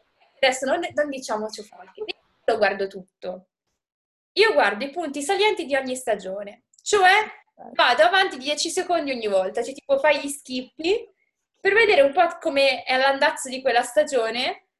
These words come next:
e, e basta, cioè quindi non è che lo guardi, ci perdi una serata a fare un po' di cazzeggio,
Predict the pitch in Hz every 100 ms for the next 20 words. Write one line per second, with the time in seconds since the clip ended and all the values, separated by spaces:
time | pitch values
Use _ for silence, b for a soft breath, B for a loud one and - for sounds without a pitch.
0 | _ _ _ _ _ - 269 214 180 -
1 | - 208 226 233 294 220 233 226 196 202
2 | 180 - 202 190 202 214 - 277 294 262
3 | 240 254 359 277 302 285 226 220 220 214
4 | - 233 - 214 214 208